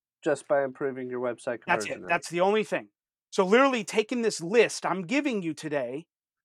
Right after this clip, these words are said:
Speaker 2: and what we're t-, gonna be talking about,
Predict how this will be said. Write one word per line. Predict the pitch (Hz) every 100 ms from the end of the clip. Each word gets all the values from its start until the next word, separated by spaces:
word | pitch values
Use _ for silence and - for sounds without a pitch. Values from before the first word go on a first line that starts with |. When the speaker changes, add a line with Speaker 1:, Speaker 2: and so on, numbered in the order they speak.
| _ _ _ _ _
Speaker 2:
and | 175 170
what | 202 202
we're | 220
t-, | 220
gonna | 233 226
be | 226
talking | 233 254 233 185
about, | 151 139 165